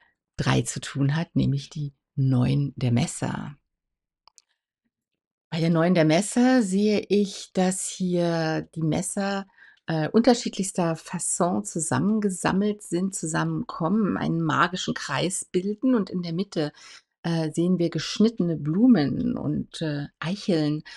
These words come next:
Und, äh, hier wird anscheinend ein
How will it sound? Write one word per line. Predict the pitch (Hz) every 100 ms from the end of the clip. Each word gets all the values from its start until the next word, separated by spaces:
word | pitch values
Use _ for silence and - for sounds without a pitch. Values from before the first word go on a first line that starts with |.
| - - - -
Und, | 160 151 151 - 165 -
äh, | 156 151 147 143
hier | 147 175 151
wird | 175 -
anscheinend | 170 - 165 160 -
ein | 147 147 147